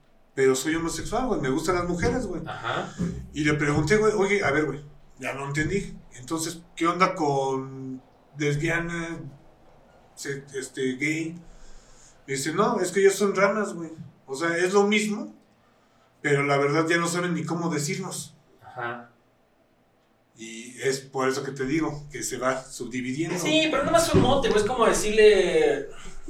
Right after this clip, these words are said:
Speaker 2: Coca-Cola de piña al
Speaker 1: Sí,
Speaker 2: refresco de
Speaker 1: Coca-Cola
Speaker 2: piña, güey.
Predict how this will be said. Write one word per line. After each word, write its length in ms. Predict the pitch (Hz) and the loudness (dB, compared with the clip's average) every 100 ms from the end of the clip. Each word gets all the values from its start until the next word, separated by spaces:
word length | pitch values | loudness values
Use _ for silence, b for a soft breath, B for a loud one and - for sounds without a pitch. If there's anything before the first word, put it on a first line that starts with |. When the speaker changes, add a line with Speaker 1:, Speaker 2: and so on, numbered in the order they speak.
| - - - | -10 -8 -4
Speaker 2:
Coca-Cola 520 | 180 175 160 190 190 185 | -2 2 2 4 4 4
de 720 | 170 165 156 151 147 143 143 | 2 -2 -2 0 0 0 0
piña 440 | 180 185 185 165 151 | 0 0 0 2 0
al 420 | 143 143 139 135 | -2 -4 -4 -4
Speaker 1:
Sí, 80 | 214 214 | 2 4
Speaker 2:
refresco 140 | 175 175 | 6 4
de 0 | 180 | 2
Speaker 1:
Coca-Cola 0 | |
Speaker 2:
piña, 300 | 185 180 180 | 2 4 4
güey. 320 | 180 180 180 | 6 4 4